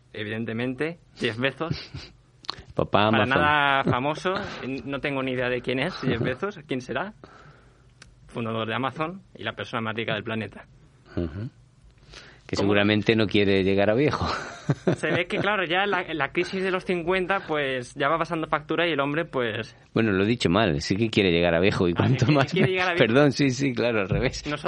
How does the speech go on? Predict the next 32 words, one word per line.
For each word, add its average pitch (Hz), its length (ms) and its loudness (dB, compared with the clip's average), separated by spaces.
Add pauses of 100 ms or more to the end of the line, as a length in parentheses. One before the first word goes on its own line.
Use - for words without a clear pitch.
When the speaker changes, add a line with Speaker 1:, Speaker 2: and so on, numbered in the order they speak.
Speaker 2:
Cuanto 104 220 -2
Speaker 1:
como 113 100 2
Speaker 2:
más 135 100 2
Speaker 1:
tenemos, 175 480 -2
como 143 220 -4
Pepe 170 240 -2
tiene 185 240 -2
veintitrés 165 460 -4
años, 170 360 0
Speaker 2:
<laughs> 147 60 -4
Speaker 1:
Francis 143 260 -4
tiene 165 220 -4
Speaker 2:
Sí, 160 60 2
Speaker 1:
veintidós, 196 300 4
Speaker 2:
seguro. 160 360 4
Speaker 1:
pues, - 20 2
claro, 135 360 -2 (140)
nosotros 151 340 -2
no 175 120 -2
tenemos 139 300 -2
ese 131 100 0
problema, 127 360 0
estamos 135 260 -2
tan 135 120 -2
tranquilos. 113 540 -4
Speaker 2:
Estáis 113 320 2
bien, 76 160 2
vosotros 117 280 2
estáis 82 260 0
bien 73 160 -2
todavía. - 340 -8 (400)
<laughs> - 320 -8